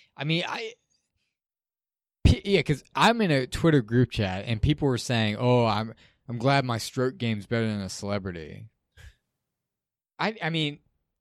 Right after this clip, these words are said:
the only thing I can think of with his stroke game, if, if we're really getting nitty-gritty, is if he would have brought his knees in. His, she, she was wide out in doggy, but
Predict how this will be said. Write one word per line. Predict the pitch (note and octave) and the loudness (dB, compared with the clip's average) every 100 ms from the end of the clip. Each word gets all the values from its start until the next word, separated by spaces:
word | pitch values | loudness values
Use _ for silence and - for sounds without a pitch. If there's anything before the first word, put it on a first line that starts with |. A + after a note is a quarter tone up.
| - | -6
the | D3+ | 0
only | A3 C4+ | 2 2
thing | G#3+ | 0
I | C3+ C#3+ | 0 -2
can | D3 | -4
think | A#2+ A#2 | -4 -4
of | G#2+ G2 | -6 -6
with | G2+ | -6
his | A#2 G#2+ | -6 -8
stroke | - A#2 G#2+ | -8 -6 -6
game, | - F2+ E2 | -8 -10 -10
if, | - A#2+ | -16 -12
if | A2 - | -10 -4
we're | A#2 A#2+ | 0 0
really | G#2+ A2 A#2+ A#2 | 0 -2 0 -2
getting | A2 A2+ A2+ | -4 -8 -6
nitty-gritty, | G#2+ G#2+ G2 G2 D#2+ - _ _ _ _ _ _ _ _ | -6 -6 -6 -10 -10 -16 _ _ _ _ _ _ _ _
is | - A2+ | -14 -10
if | B2+ | -8
he | C#3+ | -6
would | E3+ F3 | -2 -2
have | A2 | -2
brought | B2 C3 | 0 0
his | C3 G#2+ | -2 -4
knees | A2+ B2+ B2+ G2 | -4 0 0 -4
in. | F#2 D#2+ C#2 A#1+ G#2+ _ _ _ _ _ _ - | -10 -14 -20 -20 -20 _ _ _ _ _ _ 4
His, | F#3 D3+ F3 - | 4 4 -4 -6
she, | - E3 - - | -2 -2 -2 -8
she | - F3+ | -4 -2
was | F#3+ D3+ | 0 -2
wide | A#2 A#2+ C#3 C#3+ | 0 2 4 4
out | C#3+ C#3 | 2 0
in | B2+ G#2 | -4 -6
doggy, | A2 C3 C3+ F#2+ D2+ D#2+ - _ _ _ _ - | 0 2 0 -4 -14 -18 -20 _ _ _ _ -4
but | B2+ | -4